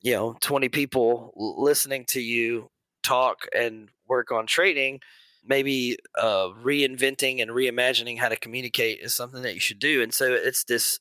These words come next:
work in progress always. You're always, uh, the true trading vibe is always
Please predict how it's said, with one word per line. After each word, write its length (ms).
work 300
in 120
progress 580
always. 560
You're 220
always, 540
uh, 360
the 160
true 600
trading 560
vibe 520
is 380
always 580